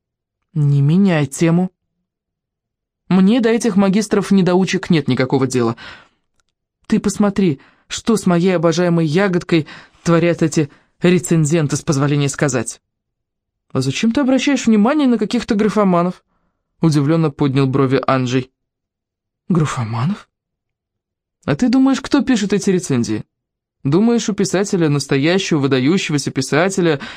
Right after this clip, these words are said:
будет время и желание поливать грязью другого писателя?» «Так я тебе отвечу. Нет, не будет он этим заниматься,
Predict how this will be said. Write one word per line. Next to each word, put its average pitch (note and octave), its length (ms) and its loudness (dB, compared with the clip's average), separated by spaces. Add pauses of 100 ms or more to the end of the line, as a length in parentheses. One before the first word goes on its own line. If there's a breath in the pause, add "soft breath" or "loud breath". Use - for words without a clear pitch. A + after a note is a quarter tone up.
(220 loud breath)
будет D#3+ 360 0
время F3 280 2
и D3+ 40 0
желание C#3+ 400 0
поливать D#3 360 0
грязью F3 520 0
другого C#3+ 380 0
писателя?» D#3 560 -6 (840)
«Так - 160 -6
я B2 80 -2
тебе A#2+ 240 -2
отвечу. C3 480 -6 (520)
Нет, G#3 440 0 (300)
не A3+ 160 4
будет F#3 340 2
он A3+ 140 2
этим A3 220 0
заниматься, A3 560 -2